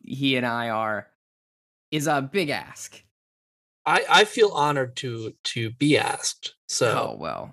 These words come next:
Speaker 1: See, there you go. That's why this all works out. So for the albums, we're gonna talk together, and then, um, we'll have, like, little one-offs with guests, uh, and talking about their favorite.
Speaker 2: Yeah, which I listened to the one-off you did with,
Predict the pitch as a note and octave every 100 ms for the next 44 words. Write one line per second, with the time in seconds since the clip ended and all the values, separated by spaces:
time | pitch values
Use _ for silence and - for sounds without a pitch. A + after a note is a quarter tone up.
0 | - - E3+ D3+ D#3 D3+ D3+ A2+ A#2+ B2+
1 | B2+ B2 A2 G#2 G#2+ - C3 B2+ B2+ A#2
2 | A2 G#2+ - G#2+ G2 - B2+ B2 C#3+ C#3
3 | C#3 D3 C#3 C#3 C3 C3 B2+ B2 A2+ A2+
4 | - _ - B2+ A#2 - - - A#2+ A2
5 | G#2+ A2+ - A#2 A2 A2 G#2 F#2 F2 -
6 | - A#2 A#2 A2 A2+ B2 A#2 A#2 A#2+ B2+
7 | C3 C3 B2+ C#3+ C3 G2+ - F#2 - A#2+
8 | - - - - - - D#2+ - - -
9 | - C3+ - - - - A#2 A2 E2 -
10 | - - _ _ _ _ _ B2 C3 A#2
11 | D#3 D#3 F#3 E3+ G#3 - G#3+ - F3+ D3+
12 | C#3+ C#3 C3 C#3 C3+ C3+ C3 B2 B2+ B2+
13 | B2+ A#2 A2+ A#2 G#2+